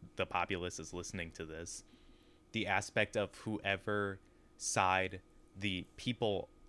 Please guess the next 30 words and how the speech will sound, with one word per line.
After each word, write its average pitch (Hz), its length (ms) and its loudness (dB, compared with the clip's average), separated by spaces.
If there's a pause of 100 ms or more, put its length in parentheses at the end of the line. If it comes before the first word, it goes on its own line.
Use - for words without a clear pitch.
are 92 220 2
on 85 360 -2
is 92 160 -4
the 101 100 0
side 98 320 6
that 95 160 -4
they 98 100 4
perceive - 640 -4
the 92 100 -2
Fuhrer 107 600 0
is 80 160 -8
on. 90 280 -8 (320)
So - 160 0
Mustang's 95 540 2
group - 260 -4
tricks - 360 -2
them 98 240 -2
into 90 180 -4
thinking 90 460 -4
that 82 240 -2 (500)
the 101 80 2
Fuhrer 92 600 0
is 87 180 -4
dead 87 480 2
and 87 160 -6
the 85 60 -4
higher-ups 87 500 0
are 92 80 0
trying 85 380 -4
to, 85 360 -6